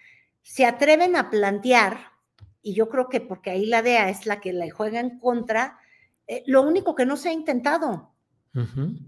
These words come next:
Speaker 1: Quítale el poder del dinero al narco.
Speaker 2: Claro,
Speaker 1: Legaliza
Speaker 2: claro.
Speaker 1: las drogas. Entonces, eh, por eso te digo, el día de ayer vimos la firma de un documento, pero vemos l-, los mismos temas machacados. Por un lado,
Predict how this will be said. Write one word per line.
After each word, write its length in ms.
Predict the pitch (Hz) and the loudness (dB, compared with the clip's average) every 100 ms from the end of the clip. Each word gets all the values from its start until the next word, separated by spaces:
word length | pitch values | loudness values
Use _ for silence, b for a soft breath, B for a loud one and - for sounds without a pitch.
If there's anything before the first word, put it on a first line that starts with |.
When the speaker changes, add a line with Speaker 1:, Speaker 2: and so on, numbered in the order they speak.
| - - | -20 -10
Speaker 1:
Quítale 380 | 277 339 330 | -2 2 2
el 100 | 262 | 2
poder 320 | - 233 269 285 | 0 0 0 0
del 140 | 262 | -2
dinero 340 | 233 226 269 262 | -2 -2 0 0
al 140 | 226 | 0
narco. 560 | 277 - - 220 - _ _ | -2 -4 -6 -8 -10 _ _
Speaker 2:
Claro, 320 | 120 139 240 220 | 2 2 2 -2
Speaker 1:
Legaliza 440 | - 254 269 311 | -2 2 4 2
Speaker 2:
claro. 180 | 311 254 - _ - | 0 -6 -8 _ -2
Speaker 1:
las 280 | 226 208 | 0 0
drogas. 540 | 214 226 185 156 - _ B B B - | 2 0 0 -10 -20 _ B B B -8
Entonces, 420 | 277 349 359 415 - B B B - | 2 4 6 4 0 B B B -6
eh, 240 | 233 262 | -4 6
por 120 | 320 | 8
eso 200 | 349 415 | 8 4
te 140 | 415 277 | 6 6
digo, 240 | 277 240 | 6 4
el 80 | 247 | 6
día 140 | 311 | 8
de 60 | 359 | 8
ayer 280 | 302 277 262 | 8 4 4
vimos 260 | 269 269 254 | 0 0 -2
la 100 | 208 | -2
firma 300 | 254 240 233 | -2 0 0
de 80 | |
un 100 | 233 | 0
documento, 640 | 226 226 220 233 233 285 294 | -2 -2 -2 -2 2 2 4
pero 300 | 262 233 226 | 4 4 0
vemos 580 | 214 277 302 320 359 - - | 4 6 6 4 0 -4 -10
l-, 160 | 220 - | -12 -8
los 280 | 240 233 240 | -2 -2 0
mismos 500 | 277 294 311 311 311 | -2 0 0 0 0
temas 320 | 269 262 247 | 0 2 0
machacados. 600 | 233 - 190 - 180 170 | -4 -6 -8 -6 -6 -6
Por 200 | - 247 | -2 0
un 180 | 294 339 | 2 4
lado, 420 | 311 302 339 381 | 4 6 4 4